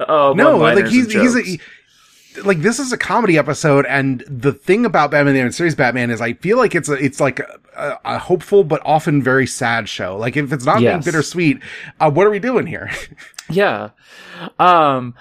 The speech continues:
Speaker 1: I almost think of it in the same way as, like, I think of, like, The Simpsons of this same time period where, like, there are constantly episodes that are like,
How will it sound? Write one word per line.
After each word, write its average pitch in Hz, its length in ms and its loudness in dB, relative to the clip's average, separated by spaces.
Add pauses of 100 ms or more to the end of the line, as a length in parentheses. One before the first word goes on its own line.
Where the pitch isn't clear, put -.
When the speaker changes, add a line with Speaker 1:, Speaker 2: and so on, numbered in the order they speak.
(160)
Speaker 1:
I 190 80 4
almost 269 240 2
think 269 140 -2
of 240 80 0
it 226 60 2
in 185 60 -6
the 180 80 -2
same 185 280 0
way 170 320 2
as, 135 260 0
like, 127 400 0 (880)
I 151 140 0
think 175 240 -6
of, 156 80 -2
like, 147 160 -2
The 123 120 -4
Simpsons 160 640 -4
of 143 160 0
this 139 180 -2
same 135 300 -2
time 123 260 -2
period 151 360 2
where, 135 200 2
like, 123 200 0
there 135 160 4
are 120 60 2
constantly 131 600 -4
episodes 123 460 -2
that 123 80 -2
are 113 80 2
like, 104 160 0